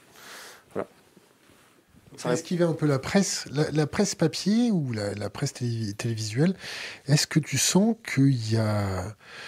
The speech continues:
Speaker 2: une idéologie dans la plupart du temps ? Est-ce qu'ils ne, ils respectent la charte de Munich ?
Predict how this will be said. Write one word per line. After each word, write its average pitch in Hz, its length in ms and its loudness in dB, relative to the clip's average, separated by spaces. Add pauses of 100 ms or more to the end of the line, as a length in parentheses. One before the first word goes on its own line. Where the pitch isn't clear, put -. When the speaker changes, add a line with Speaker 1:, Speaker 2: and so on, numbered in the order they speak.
(320)
Speaker 2:
une 147 180 8
idéologie 147 640 8
dans 170 120 6
la 113 80 4
plupart 123 400 0
du 113 120 -8
temps ? 107 280 -4
Est-ce 107 180 -2
qu'ils 135 540 0
ne, 135 160 4
ils 135 140 4
respectent 147 520 2
la 147 100 4
charte 113 300 0
de 120 120 2
Munich ? 131 280 2